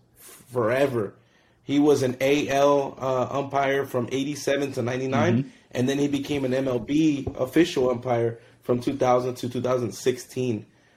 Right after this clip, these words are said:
Speaker 1: Now, it is cool to see. Well, not, I mean, not really that cool. It doesn't, like, like, uh, heal the
Speaker 2: The wound?
Speaker 1: to say the, the perfect game. Yeah, the wound. Thank you.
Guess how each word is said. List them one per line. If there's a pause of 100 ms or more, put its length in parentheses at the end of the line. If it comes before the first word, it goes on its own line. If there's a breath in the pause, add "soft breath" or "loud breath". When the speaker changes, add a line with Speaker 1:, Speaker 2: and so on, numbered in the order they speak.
(180 soft breath)
Speaker 1:
Now,
it
is
cool
to
see.
Well,
not, (140)
I
mean,
not
really
that
cool.
It
doesn't, (380 soft breath)
like, (1000)
like,
uh,
heal
the (800)
Speaker 2:
The
wound? (300)
Speaker 1:
to
say
the,
the (200)
perfect
game.
Yeah,
the
wound.
Thank
you.